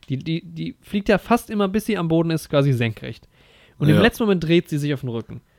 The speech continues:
Speaker 2: Ja.
Speaker 1: Und dann geht, geht direkt jemand aus der Laderampe raus. Wie soll das funktionieren?
Speaker 2: Wie funktioniert das?
Speaker 1: Liegt
Speaker 2: Also ich weiß
Speaker 1: er
Speaker 2: noch
Speaker 1: irgendwie so, hängt er so an der Wand und dann liegt er auf dem Boden oder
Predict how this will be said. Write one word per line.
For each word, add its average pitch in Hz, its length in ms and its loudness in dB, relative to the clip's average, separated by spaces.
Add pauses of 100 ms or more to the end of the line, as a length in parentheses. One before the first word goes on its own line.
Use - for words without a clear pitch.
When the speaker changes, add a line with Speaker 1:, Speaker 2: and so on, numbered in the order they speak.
(480)
Speaker 2:
Ja. 101 380 0 (140)
Speaker 1:
Und 143 160 2
dann 180 180 4
geht, 202 140 2 (180)
geht 175 160 2
direkt 185 280 2
jemand 185 180 2
aus 170 100 -2
der 170 100 2
Laderampe 123 480 -2
raus. 113 240 -6
Wie 214 200 2
soll 180 260 0
das 185 120 0
funktionieren? 165 640 2 (680)
Speaker 2:
Wie 92 160 -4
funktioniert 107 640 -6
das? 143 120 -2
Speaker 1:
Liegt 190 140 6
Speaker 2:
Also 190 40 2
ich - 120 -6
weiß 190 160 8
Speaker 1:
er 185 60 4
Speaker 2:
noch 143 60 2
Speaker 1:
irgendwie 185 180 -2
so, 180 140 0
hängt 180 280 -2
er 175 140 2
so 165 100 -4
an 165 120 -2
der 127 200 -2
Wand 190 360 -6
und 156 80 -4
dann 147 120 -2
liegt 160 260 -4
er - 80 -8
auf 147 80 -6
dem 139 100 -6
Boden 170 440 -6
oder 151 300 -6